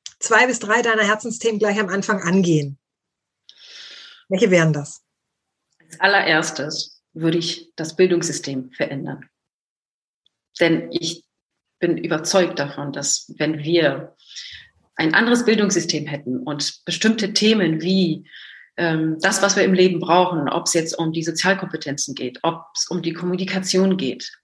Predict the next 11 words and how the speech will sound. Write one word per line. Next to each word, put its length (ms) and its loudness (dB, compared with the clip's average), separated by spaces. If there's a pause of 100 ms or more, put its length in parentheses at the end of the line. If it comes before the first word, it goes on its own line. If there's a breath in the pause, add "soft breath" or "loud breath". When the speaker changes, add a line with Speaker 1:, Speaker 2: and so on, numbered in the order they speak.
(260)
Speaker 2:
das 260 0
von 320 -4
Anfang 360 2
an, 200 0
wirklich 260 0
von 220 -6
Anfang 300 0
an 280 -4 (200)
mit 340 -4 (460)
im 160 0
Unterricht 600 0